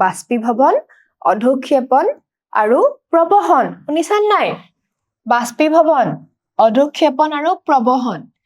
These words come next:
বাষ্পীভৱন মানে কি বাৰু? পানী যে আমাৰ ভূপৃষ্ঠৰ পৰা ভাৱ হৈ, বাষ্প হৈ যে ওপৰলৈ যায়, তাক কোৱা হয় বাষ্পীভৱন, হয়নে নহয়?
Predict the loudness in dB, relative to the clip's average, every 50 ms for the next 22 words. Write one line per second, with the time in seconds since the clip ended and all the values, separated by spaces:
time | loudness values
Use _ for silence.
0 | _ _ _ _ _ _ -2 0 0 -2 -2 -4 -2 0 2 2 2 2 0 0
1 | 0 0 0 0 0 0 0 -2 0 2 0 0 0 -2 -4 -8 -12 _ _ _
2 | _ _ _ _ _ _ _ -2 -2 0 0 -2 -2 -2 -2 -2 -2 0 -2 -2
3 | -4 -2 -2 -2 -2 -2 -2 -4 -4 -4 -4 -2 0 0 0 0 0 0 0 0
4 | -2 -4 -10 _ _ _ _ _ -4 -2 0 0 0 0 0 0 0 2 2 0
5 | 0 -2 -4 -4 -2 0 0 2 0 0 2 2 0 0 0 0 0 0 0 0
6 | -2 -2 0 0 -2 -2 -4 -8 _ _ _ _ _ _ -4 -4 -4 -2 0 0
7 | 2 2 2 2 2 0 0 0 -4 _ _ _ _ -2 -2 -2 -2 -2 0 0
8 | 2 2 0 0 0 0 -2 -4 -8 -12 -8 -4 -2 0 0 2 2 0 0 -2
9 | -4